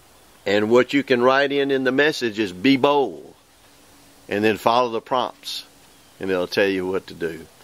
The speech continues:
So you, so you can send the check to D D M, P O Box seventeen eighty-eight, Madison, Mississippi three nine one three oh,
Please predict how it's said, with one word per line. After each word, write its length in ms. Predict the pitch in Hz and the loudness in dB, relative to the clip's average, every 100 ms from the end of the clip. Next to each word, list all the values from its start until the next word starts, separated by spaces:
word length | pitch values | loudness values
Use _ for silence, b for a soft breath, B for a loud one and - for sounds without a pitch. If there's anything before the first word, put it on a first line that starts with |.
| b b b | b b b
So 120 | - | -2
you, 200 | 104 107 | 0 0
so 140 | 110 107 | 0 0
you 160 | 104 | 0
can 120 | 104 104 | -2 -4
send 340 | - 139 156 | 2 2 2
the 80 | 151 | -2
check 400 | - 156 165 - | 0 2 0 -4
to 120 | 104 | -6
D 280 | 85 107 131 | -2 0 2
D 380 | 147 165 - 110 | 2 2 2 0
M, 340 | 104 104 110 - - | 2 -2 -8 -16 -6
P 120 | 110 | 0
O 80 | 107 | 2
Box 300 | 107 110 - | 2 0 -2
seventeen 480 | 117 113 107 123 120 | -6 -6 -4 -4 0
eighty-eight, 540 | 113 113 113 117 - | 0 2 2 0 -2
Madison, 500 | 85 90 92 - 107 | -4 -4 -4 -4 -4
Mississippi 460 | 113 107 117 110 101 | -4 -4 -6 -4 -6
three 360 | - 76 90 95 | -6 -6 -4 -2
nine 460 | 98 104 104 101 - b b b - | -2 0 -2 -6 -14 b b b -10
one 180 | 87 95 | -8 -6
three 320 | 113 123 101 | -2 0 0
oh, 220 | 82 | -2